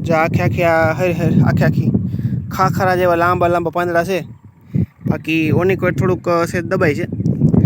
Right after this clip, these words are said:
તો ત્યાં તો એ જેમ જેમ, અ, મોટા થાય એમ ખાતર દેતા જઈએ છીએ, એટલે ટાઈમસર એ આની હારે હારે આવી જાય. આમાં હવે ધીરે ધીરે છોડવામાં બહુ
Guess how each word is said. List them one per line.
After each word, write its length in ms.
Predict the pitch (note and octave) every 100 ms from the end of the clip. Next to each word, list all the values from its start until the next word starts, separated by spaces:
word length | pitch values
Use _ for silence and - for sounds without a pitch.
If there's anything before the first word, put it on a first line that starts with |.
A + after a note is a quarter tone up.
| - - -
તો 120 | - -
ત્યાં 220 | D#3+ F3
તો 60 | F3
એ 120 | E3+
જેમ 160 | E3 F3
જેમ, 160 | F3 F3
અ, 540 | F3 E3 D#3+ D#3+ D3+
મોટા 300 | D#3+ F3+ F3+ F3
થાય 180 | F#3
એમ 60 | D#3+
ખાતર 340 | - E3 E3+ D#3+
દેતા 280 | E3+ D#3+
જઈએ 180 | C3+ C3
છીએ, 180 | - D3 - - - - - - - - - - -
એટલે 160 | C#3 C#3
ટાઈમસર 400 | D#3+ E3 E3+ D#3+
એ 80 | F3 E3+
આની 220 | E3+ E3+
હારે 160 | D#3+ E3+
હારે 140 | E3+
આવી 160 | E3+ F#3
જાય. 100 | F#3+ - - - - - - - - - - - - - - - - - - - - - _ -
આમાં 240 | E3 F#3 F3
હવે 140 | E3+
ધીરે 180 | E3 E3+
ધીરે 240 | E3 E3+ E3 D#3+ D#3+ D#3 D3 - - - - - - - - - -
છોડવામાં 480 | - F3+ F3 E3 E3
બહુ 120 | E3+